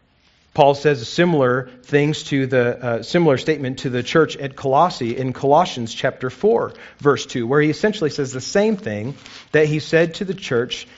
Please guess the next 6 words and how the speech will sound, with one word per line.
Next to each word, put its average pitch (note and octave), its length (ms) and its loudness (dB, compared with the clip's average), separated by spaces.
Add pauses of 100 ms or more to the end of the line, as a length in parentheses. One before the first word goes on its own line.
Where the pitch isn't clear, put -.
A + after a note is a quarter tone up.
(120)
in C3+ 240 0
Rome. C#3+ 400 2 (300)
Colossians C#3 460 2
four, G3+ 260 6
verse C3+ 220 -2
two, A#2 400 -4